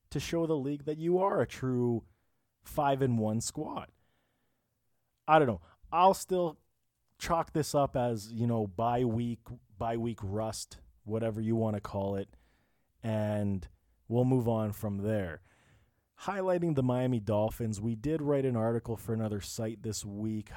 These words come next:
suggesting trending players, and one of those players was Mark Walton from the Dolphins. So two things. The Dolphins are in the market to move Kenyon Drake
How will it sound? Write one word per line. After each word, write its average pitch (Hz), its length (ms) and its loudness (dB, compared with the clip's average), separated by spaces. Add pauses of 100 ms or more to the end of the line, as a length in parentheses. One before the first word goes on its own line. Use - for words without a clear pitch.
(120)
suggesting 110 720 -6
trending 113 480 -4
players, 101 760 -4 (580)
and 120 160 0
one 147 140 0
of 143 80 -2
those 135 160 2
players 120 360 -2
was 101 140 -8
Mark 110 260 -2
Walton 98 360 -2
from 95 420 -6
the 92 320 -4
Dolphins. 87 580 -8 (440)
So 135 120 -4
two 175 240 0
things. 110 500 -4 (840)
The 120 120 -4
Dolphins 156 500 -2 (120)
are 151 300 4
in 143 280 -2
the 139 60 0
market 120 560 -2
to 110 160 -6
move 123 680 2
Kenyon 120 580 -2
Drake 98 560 -6